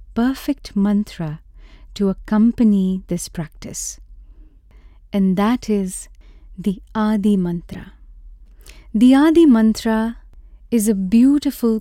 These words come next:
Kundalini chant that focuses on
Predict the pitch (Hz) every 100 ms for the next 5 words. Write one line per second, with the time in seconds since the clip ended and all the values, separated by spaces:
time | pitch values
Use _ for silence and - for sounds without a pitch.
0 | - 247 247 240 220 208 208 208 202 -
1 | 202 185 175 175 - - - - - -
2 | - 190 - - 220 226 254 - 240 240
3 | 240 - - - - 214 214